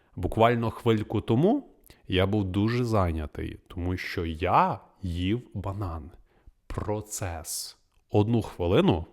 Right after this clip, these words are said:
поки я записував відео, я їв банан. Коли ми говоримо про минулі дії, які тривали,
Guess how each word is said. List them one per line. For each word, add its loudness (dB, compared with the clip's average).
поки -2
я 2
записував -2
відео, 0
я -2
їв -4
банан. -6
Коли 2
ми 2
говоримо 0
про 4
минулі 2
дії, -2
які -6
тривали, 0